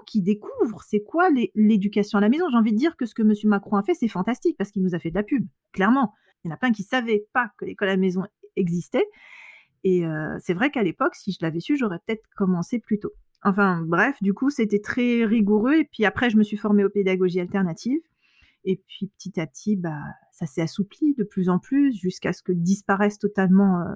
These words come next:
les emplois du temps. Maintenant, pour les fon-, les plus grands, on fonctionne plutôt avec, euh, un planning à la semaine, respecté, pas respecté, ça dépend de, voilà, de la semaine, comment elle est plus ou moins chargée, avec des objectifs,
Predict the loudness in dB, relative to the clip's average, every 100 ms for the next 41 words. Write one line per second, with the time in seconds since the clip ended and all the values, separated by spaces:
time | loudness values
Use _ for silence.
0 | -2 2 2 2 0 -2 -2 -2 -4 -4
1 | _ _ _ -8 0 0 2 2 0 2
2 | 2 2 2 0 2 2 4 2 2 -2
3 | 0 0 0 -2 -6 -2 0 0 -4 -6
4 | -6 -8 -12 -12 -6 -2 2 4 6 4
5 | 2 -2 0 2 2 -4 -12 -20 _ _
6 | _ _ _ _ _ _ _ _ -10 -10
7 | -4 -6 -4 -2 0 0 -6 -10 -8 -8
8 | -2 -2 -2 -4 -6 -4 -2 0 0 -2
9 | -2 -2 -2 -2 -4 -2 0 0 0 -2
10 | -2 -4 -6 -6 -4 0 2 0 -4 -4
11 | 0 -2 -4 _ _ _ _ _ -4 0
12 | 0 2 0 0 -2 -4 -8 -6 -2 -2